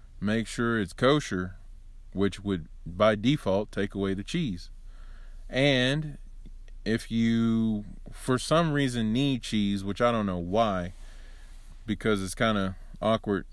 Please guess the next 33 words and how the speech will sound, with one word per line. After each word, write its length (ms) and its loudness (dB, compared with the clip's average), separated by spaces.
but 340 0
to 100 -8
say 300 4
this 440 0
is 220 0
that, 340 8
uh, 220 6
there 380 4
are 200 4
non-dairy 920 2
options 500 0
if 180 -6
you 100 0
really 300 0
must 300 -4
have 300 -6
it, 280 -12
you 120 -4
know? 280 -4
So, 440 0
I 60 -4
mean, 340 -2
don't 180 6
feel 160 6
like 180 4
you're 100 -2
stuck, 580 2
basically, 460 -2
is 100 -4
what 100 -4
I'm 100 -6
saying. 240 -8
And 260 2